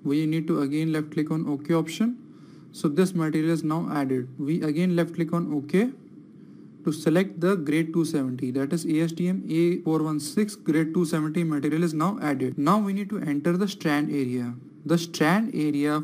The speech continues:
for tendon of five strand is four sixty-five, five hundred or five ni-, four ninety-four. We can go ahead with five hundred. We enter five hundred here. Left click again on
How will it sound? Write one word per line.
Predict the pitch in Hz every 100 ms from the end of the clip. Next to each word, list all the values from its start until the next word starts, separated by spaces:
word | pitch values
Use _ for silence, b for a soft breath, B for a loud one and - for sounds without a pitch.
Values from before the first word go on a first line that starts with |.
| 151
for | 147 156 -
tendon | 156 151 151 156 160 190 - - - - - - -
of | 151 -
five | 160 190 214
strand | - 151 143 156 -
is | 160 214 - - -
four | 147 143
sixty-five, | 156 151 151 156 180 214
five | - 143
hundred | 139 135 151
or | 196
five | 202 139 139
ni-, | 139 139
four | - 160 165
ninety-four. | 147 135 135 170 - 135 139
We | 147 165
can | 214 190
go | 165 185
ahead | 151 160 160
with | 214 -
five | 147 135
hundred. | 131 120 123 117
We | 156 175
enter | 139 143 170
five | 170 135 143
hundred | 139 135 127
here. | 123 120 123 - - - - - - - - - - - - B B B -
Left | 139 143 147
click | 165 170
again | 147 143 151
on | 160